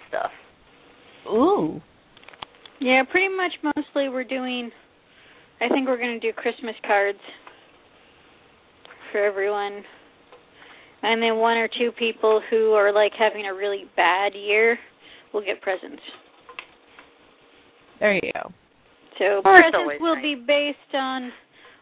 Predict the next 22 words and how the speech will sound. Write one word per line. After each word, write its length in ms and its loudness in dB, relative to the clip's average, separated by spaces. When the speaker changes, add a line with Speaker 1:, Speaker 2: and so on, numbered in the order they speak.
Speaker 3:
on 420 -2
need. 380 2
Speaker 1:
<laughs> 1300 -14
Speaker 3:
Doesn't 220 -2
mean 140 -2
we 100 -4
don't 220 -2
love 160 0
you. 180 -2
It 120 0
just 240 -6
means 240 -8
you 120 -10
seem 140 -8
to 80 -8
be 100 -10
doing 320 -8
fine. 320 -10
Speaker 2:
<laughs> 960 -4
Speaker 3:
Well, 80 4
I 220 2
mean, 180 -6